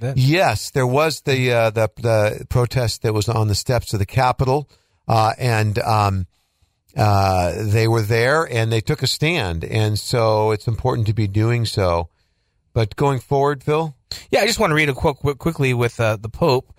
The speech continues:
Speaker 1: And he was kinda going off, "Why is it dangerous?" He says, "Why is it dangerous? Because it blurs differences in the value of men and women." It blurs the differences. I love it.
Speaker 2: That's pretty straightforward.
Speaker 1: Yes.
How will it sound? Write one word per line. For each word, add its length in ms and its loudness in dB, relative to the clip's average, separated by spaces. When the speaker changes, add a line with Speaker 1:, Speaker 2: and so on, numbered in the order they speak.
Speaker 1:
And 260 2
he 160 2
was 180 -4
kinda 200 0
going 220 0
off, 140 -4
"Why 160 2
is 100 -2
it 60 -6
dangerous?" 320 -2
He 80 -4
says, 180 -2
"Why 180 0
is 140 0
it 80 -6
dangerous? 320 -2
Because 640 -2
it 200 -10
blurs 520 0
differences 720 0
in 140 0
the 120 2
value 600 2
of 280 -2
men 400 0
and 260 -2
women." 360 -2
It 80 -8
blurs 180 0
the 80 0
differences. 600 -4
I 60 -16
love 160 -6
it. 100 -14
Speaker 2:
That's 160 0
pretty 180 2
straightforward. 580 0
Speaker 1:
Yes. 400 -2